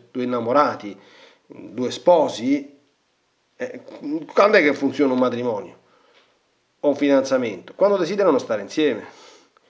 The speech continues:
il più a lungo possibile. E se dopo cinquanta anni ancora si comportano a volte come fidanzatini, che si cercano, che vogliono stare insieme, che se vanno a fare un viaggetto insieme,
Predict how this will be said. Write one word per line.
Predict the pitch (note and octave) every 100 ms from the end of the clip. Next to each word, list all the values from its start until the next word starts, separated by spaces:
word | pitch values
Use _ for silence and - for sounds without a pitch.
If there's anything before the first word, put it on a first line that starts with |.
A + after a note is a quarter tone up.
| _ _ _ _ _ -
il | C3
più | F#3+
a |
lungo | A3+ F#3
possibile. | C#3+ - F3+ D#3+ A2+ G#2+ G2+
E | A#2+
se | F3
dopo | E3 G#3 D#3+
cinquanta | D#3 C#3+ C#3+ C#3 D#3
anni | C3 A#2+
ancora | A2+ - D#3 A#2+
si | A#2
comportano | A#2 A#2 B2+ B2+ A2+
a |
volte | A2 B2 A#2
come | A2 G#2+
fidanzatini, | G#2+ A2+ A2 - G#2+ C3 A#2 G#2
che | G#2
si | -
cercano, | G#2 B2 B2 - G#2+ A2
che |
vogliono | G#2+ A#2 A2+ G#2+
stare | A#2+ A#2
insieme, | - B2 B2+ A#2
che | G#2
se | G2+ A#2+
vanno | B2+ A#2+
a |
fare | A#2
un | A2+
viaggetto | A#2 A2+ B2 C3+ B2
insieme, | A2+ C3+ A#2 F2+ A#2+